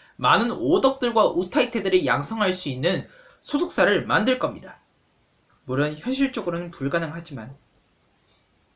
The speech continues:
그래도 많은 응원 부탁드리고요. 영상 보셨다면 좋아요 하나랑 구독 부탁드릴게요. 그럼 오늘 영상은 여기까지고요. 다음번엔 더 좋은 영상으로 찾아뵙도록 하겠습니다.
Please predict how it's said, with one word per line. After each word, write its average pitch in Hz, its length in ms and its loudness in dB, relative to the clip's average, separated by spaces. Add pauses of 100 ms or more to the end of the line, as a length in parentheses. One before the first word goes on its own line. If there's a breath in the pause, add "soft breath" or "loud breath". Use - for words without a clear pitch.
(1400)
그래도 262 360 4
많은 220 280 4
응원 208 240 -2
부탁드리고요. 175 720 0 (200)
영상 277 340 4
보셨다면 185 680 -2
좋아요 123 320 2
하나랑 160 720 2
구독 175 260 -6
부탁드릴게요. 135 760 -4 (500 soft breath)
그럼 254 280 8
오늘 247 180 4
영상은 214 440 2
여기까지고요. - 680 2
다음번엔 151 460 0
더 135 160 0
좋은 175 260 0
영상으로 143 480 -2
찾아뵙도록 160 640 -2
하겠습니다. - 540 -6